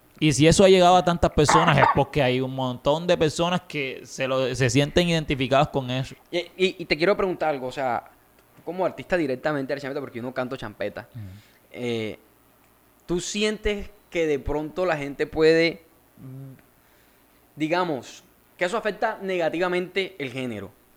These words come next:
Speaker 1: No.
Speaker 2: Tú, desde tu punto de vista, tú
Speaker 1: Para
Speaker 2: dices que
Speaker 1: nada.
Speaker 2: no.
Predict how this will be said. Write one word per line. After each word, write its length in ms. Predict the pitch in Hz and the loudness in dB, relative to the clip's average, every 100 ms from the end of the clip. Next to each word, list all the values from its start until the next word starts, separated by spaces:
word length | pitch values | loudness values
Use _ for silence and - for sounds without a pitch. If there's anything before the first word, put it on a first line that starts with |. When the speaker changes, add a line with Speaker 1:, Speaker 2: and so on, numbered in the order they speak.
| _ - | _ -10
Speaker 1:
No. 340 | 135 123 92 - _ _ _ _ _ _ _ _ _ | -4 -4 -6 -14 _ _ _ _ _ _ _ _ _
Speaker 2:
Tú, 220 | 208 190 | 2 4
desde 220 | 143 147 139 | 4 0 0
tu 120 | 143 | -2
punto 220 | 165 165 | -2 0
de 40 | |
vista, 160 | 165 160 | 0 2
tú 60 | 120 | 4
Speaker 1:
Para 160 | 110 | 4
Speaker 2:
dices 80 | 107 | 4
que 60 | 113 | 6
Speaker 1:
nada. 260 | 139 113 | 6 6
Speaker 2:
no. 80 | 92 | 4